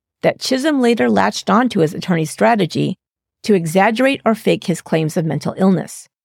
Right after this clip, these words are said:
It was a clear case of malingering on the defendant's part to avoid a lengthy prison sentence, the prosecution stated. Ultimately, it would be up to the jury to decide whether Philip Chisholm's actions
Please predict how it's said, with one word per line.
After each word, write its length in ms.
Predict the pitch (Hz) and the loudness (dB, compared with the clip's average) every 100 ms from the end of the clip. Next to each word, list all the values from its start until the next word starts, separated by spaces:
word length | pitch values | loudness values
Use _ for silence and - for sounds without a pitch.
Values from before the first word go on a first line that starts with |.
| _ _ _ _ _ _ | _ _ _ _ _ _
It 100 | 220 | -2
was 160 | 233 214 | 0 -2
a 60 | |
clear 300 | 220 - 320 | -4 -2 0
case 340 | 349 - 285 - | 0 -2 -2 0
of 60 | |
malingering 640 | 202 170 185 247 208 151 156 | 2 4 2 2 2 0 0
on 120 | 165 | -2
the 80 | 160 | 0
defendant's 520 | 147 - 180 160 190 | -2 0 0 0 -6
part 320 | - 208 - _ _ _ _ - | -2 0 0 _ _ _ _ 0
to 140 | 220 | 0
avoid 340 | 175 190 285 | 2 2 2
a 80 | 269 | 2
lengthy 340 | 220 175 175 180 | 2 0 0 -2
prison 360 | - 262 214 | -2 0 0
sentence, 400 | - - 160 180 | -2 -4 -4 -10
the 120 | - | -10
prosecution 640 | 165 165 156 - 165 - 143 | -4 -2 -2 -6 -6 -6 -8
stated. 420 | - 147 135 - - _ _ _ _ _ _ _ _ _ _ _ _ _ _ _ _ | -4 -2 -2 -4 -8 _ _ _ _ _ _ _ _ _ _ _ _ _ _ _ _
Ultimately, 760 | 220 302 262 175 - 156 151 170 _ - | -2 0 0 0 0 -4 -4 -6 _ -2
it 60 | |
would 120 | 196 185 | 0 0
be 140 | 190 | 0
up 120 | 196 | -2
to 80 | - | -2
the 120 | 175 | -4
jury 420 | 160 208 277 175 131 | 0 2 2 0 -2
to 120 | 165 | -2
decide 600 | 165 - 160 143 147 - _ _ | -2 0 0 0 -2 -6 _ _
whether 220 | - 190 180 | -2 0 0
Philip 320 | - 262 294 | 0 -2 -2
Chisholm's 360 | - 240 240 220 | -4 2 2 2
actions 480 | 208 220 - 160 - | -2 -2 -4 -4 -4